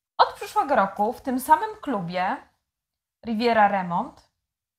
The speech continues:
jednak w sali piwnicznej, odbywać się będą ekskluzywne dyskoteki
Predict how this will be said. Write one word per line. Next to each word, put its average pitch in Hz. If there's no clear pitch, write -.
jednak 294
w -
sali 302
piwnicznej, 247
odbywać 330
się 311
będą 285
ekskluzywne 285
dyskoteki 220